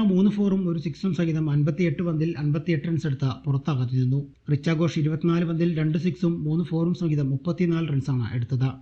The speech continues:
ഇരുവരും ചേർന്ന സഖ്യമാണ് ഇന്ത്യൻ സ്കോർ മുന്നൂറിനടുത്ത് എത്തിച്ചത്. അവസാന പന്തിൽ രണ്ടാം റണ്ണിനോടി രാധാ യാദവ് റണ്ണൌട്ടായതോടെ ഇന്ത്യൻ ഇന്നിംഗ്സിന് തിരശ്ശീല വീണു. ഇന്ത്യക്ക്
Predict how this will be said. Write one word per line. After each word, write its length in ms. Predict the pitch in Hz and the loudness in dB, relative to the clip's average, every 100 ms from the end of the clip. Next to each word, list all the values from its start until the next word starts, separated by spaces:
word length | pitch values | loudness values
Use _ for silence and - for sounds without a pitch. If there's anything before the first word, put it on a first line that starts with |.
| - | -2
ഇരുവരും 360 | 196 214 233 240 | 4 6 6 4
ചേർന്ന 240 | 226 220 | 2 0
സഖ്യമാണ് 460 | 208 208 202 190 185 | 0 0 2 2 2
ഇന്ത്യൻ 280 | 175 160 185 | 2 2 2
സ്കോർ 260 | 180 175 160 | 2 0 0
മുന്നൂറിനടുത്ത് 680 | 156 156 175 170 156 135 | 0 2 2 2 0 2
എത്തിച്ചത്. 340 | 131 - 123 135 135 - - | 0 -2 -2 -2 -4 -10 -2
അവസാന 340 | 143 151 156 | -2 0 0
പന്തിൽ 300 | 151 143 160 170 | 0 0 0 0
രണ്ടാം 340 | 156 156 170 | -2 0 0
റണ്ണിനോടി 440 | 175 175 170 170 170 | 0 2 2 2 2
രാധാ 340 | 147 143 143 170 | 2 2 2 2
യാദവ് 320 | 175 170 165 | 0 0 0
റണ്ണൌട്ടായതോടെ 720 | 147 165 151 175 165 156 135 - - | 0 0 0 0 0 2 0 -2 -2
ഇന്ത്യൻ 240 | 139 160 | 0 2
ഇന്നിംഗ്സിന് 460 | 165 160 - 139 107 | 2 0 -2 -2 -2
തിരശ്ശീല 420 | - 139 127 135 123 | -2 -2 0 0 2
വീണു. 260 | 131 135 143 - - - | 2 0 -4 -10 -12 -2
ഇന്ത്യക്ക് 340 | 190 214 226 | 2 4 2